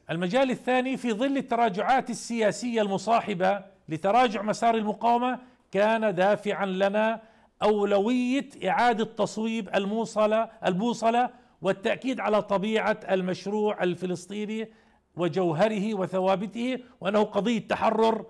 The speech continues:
وتخلص من الاحتلال وليس مسار تنازلات أو مفاوضات أو اجتهادات سياسية،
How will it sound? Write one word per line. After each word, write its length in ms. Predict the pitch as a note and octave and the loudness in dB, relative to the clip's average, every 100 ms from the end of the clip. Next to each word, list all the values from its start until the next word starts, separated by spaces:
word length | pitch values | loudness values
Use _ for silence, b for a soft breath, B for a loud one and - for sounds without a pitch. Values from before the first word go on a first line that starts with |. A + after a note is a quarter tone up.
| b b b b - | b b b b -4
وتخلص 1400 | F3 G3+ G#3 G3+ - - _ F#3 - A3 A3 G#3+ G#3 - D#3 | 2 4 4 2 -4 -20 _ -4 0 2 2 0 -2 -12 -8
من 180 | F#3+ | -4
الاحتلال 760 | F#3+ F3 - F#3+ F3+ E3 D#3+ D3 b b b | -4 -6 -6 0 4 4 4 -2 b b b
وليس 420 | D3 F3 G#3 G3+ F#3+ F#3+ F#3+ - _ _ _ | 0 0 0 0 2 0 -2 -16 _ _ _
مسار 520 | E3 E3 G#3 G#3 G3+ F#3 | -8 -4 0 2 2 0
تنازلات 680 | F3+ F3+ F3 D#3+ F#3 F#3 | -2 0 0 2 2 0
أو 140 | F3 F3 | 0 -2
مفاوضات 800 | E3+ F#3 F3 F3 E3+ G3 G3+ - b b - | -2 0 2 2 2 0 0 -6 b b -2
أو 120 | A3+ | -2
اجتهادات 580 | A3 - G3 G#3 A3 G#3 | -2 -2 0 2 0 -2
سياسية، 800 | - G#3+ G3+ - A#3 A#3 A#3 A3+ | -4 -2 -2 -4 -4 2 2 0